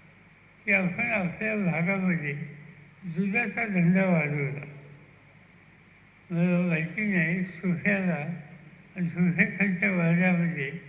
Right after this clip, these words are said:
दुधाचं कलेक्शन किती होतं माहिती आहे तुला?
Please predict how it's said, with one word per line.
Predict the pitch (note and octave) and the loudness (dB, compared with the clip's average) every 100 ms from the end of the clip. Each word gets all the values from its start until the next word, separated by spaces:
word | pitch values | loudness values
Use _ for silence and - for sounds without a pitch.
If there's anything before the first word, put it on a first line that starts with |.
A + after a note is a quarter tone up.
| - - - - - - | -20 -20 -20 -20 -20 -12
दुधाचं | E3 F#3 F#3 G#3 - G3+ | 0 2 4 2 0 -2
कलेक्शन | G#3 G3 G#3 F#3+ G#3+ G3 | -2 -2 -2 -2 -4 -4
किती | G3 F#3 G#3 | -4 -4 -2
होतं | F#3+ F3 | -2 -2
माहिती | F#3+ E3+ E3 A#3+ | -2 0 0 -2
आहे | G#3+ | -6
तुला? | - F3+ F3+ | -6 -8 -8